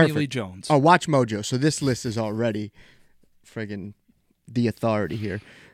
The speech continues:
Speaker 1: Okay. Top twenty coolest people of the nineties. Let's see who we got. Robin
Speaker 2: Uh,
Speaker 1: Williams.
Speaker 2: y-, let's go to the top five. Let's not waste people's
Speaker 1: Why?
Speaker 2: time.
Speaker 1: Antonio Banderas. Come
Speaker 2: Okay.
Speaker 1: on. Zorro.
Speaker 2: Still not touching
Speaker 1: Winona
Speaker 2: Will
Speaker 1: Ryder.
Speaker 2: Smith.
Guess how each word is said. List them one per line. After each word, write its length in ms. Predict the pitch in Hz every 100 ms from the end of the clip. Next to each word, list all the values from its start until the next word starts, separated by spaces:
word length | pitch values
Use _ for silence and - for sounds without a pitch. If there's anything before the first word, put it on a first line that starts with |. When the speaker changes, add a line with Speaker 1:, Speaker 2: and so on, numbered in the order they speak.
| _ -
Speaker 1:
Okay. 320 | - 95 98 _ _ _ _ _
Top 220 | - 147 -
twenty 260 | 151 135
coolest 360 | - 139 120 -
people 220 | 127 113
of 60 | 101
the 40 |
nineties. 460 | 92 78 73 98 104
Let's 160 | 98
see 140 | - 98
who 80 | 107
we 100 | -
got. 280 | - - - -
Robin 300 | 123 127 147
Speaker 2:
Uh, 40 |
Speaker 1:
Williams. 500 | 131 120 123 180 -
Speaker 2:
y-, 40 | 127
let's 180 | 202 -
go 140 | 262
to 100 | 247
the 60 | 220
top 240 | 208 160
five. 400 | - 85 80 80
Let's 220 | 156 147 196
not 120 | 131
waste 220 | 120 -
people's 280 | - - 135
Speaker 1:
Why? 180 | 330 -
Speaker 2:
time. 160 | 98
Speaker 1:
Antonio 400 | 120 120 143 165
Banderas. 560 | 151 143 120 120 135 139
Come 180 | 139 175
Speaker 2:
Okay. 100 | 120
Speaker 1:
on. 80 | 107
Zorro. 560 | 120 165 214 277 285 _ _ _ _ _ _ _ _ _ -
Speaker 2:
Still 300 | - - 156
not 140 | 143 131
touching 160 | 120
Speaker 1:
Winona 200 | 123 110
Speaker 2:
Will 60 | 101
Speaker 1:
Ryder. 340 | 104 110
Speaker 2:
Smith. 40 | 120